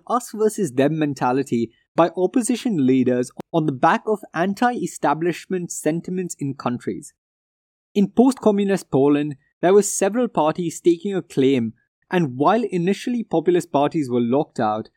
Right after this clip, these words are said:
at the turn of the century they grew in prominence. The rise of populist parties in Poland changed the dominant political conflict from post-communist policy divide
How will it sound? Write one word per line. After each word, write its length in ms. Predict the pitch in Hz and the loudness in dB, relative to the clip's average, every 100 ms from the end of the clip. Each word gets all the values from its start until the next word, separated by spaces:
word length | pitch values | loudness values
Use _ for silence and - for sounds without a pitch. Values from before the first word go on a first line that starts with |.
| _ - | _ -2
at 100 | 143 | 0
the 60 | |
turn 260 | 151 185 220 | 2 2 2
of 80 | 226 | 0
the 80 | 208 | -2
century 500 | 151 143 - 151 127 | -2 -2 0 0 2
they 180 | 143 123 | 2 2
grew 260 | 120 165 | 2 2
in 140 | 151 127 | 2 -2
prominence. 560 | 117 107 87 - - _ _ _ _ _ _ _ _ _ _ - | -4 -4 -8 -16 -20 _ _ _ _ _ _ _ _ _ _ 2
The 140 | 156 | 6
rise 260 | 165 214 277 | 6 4 2
of 140 | 262 | 0
populist 420 | 190 - 190 - | 0 2 0 0
parties 460 | 135 135 139 147 143 | 2 2 2 -2 -2
in 140 | - 135 - | -6 -4 0
Poland 420 | 139 147 147 135 | 2 4 2 0
changed 340 | 190 214 - | -2 -2 2
the 60 | 160 | 2
dominant 540 | 117 156 196 214 - | 2 0 0 -2 -2
political 400 | 156 151 160 165 | 0 0 0 -4
conflict 580 | - 139 135 - 143 - | -2 -4 -4 -2 -4 -2
from 200 | 156 143 - | -4 -2 2
post-communist 720 | 208 233 - 180 180 175 - | 2 0 -2 -2 0 -4 -2
policy 380 | 147 143 147 143 | 0 2 2 0
divide 420 | 135 113 113 117 | 2 0 0 -2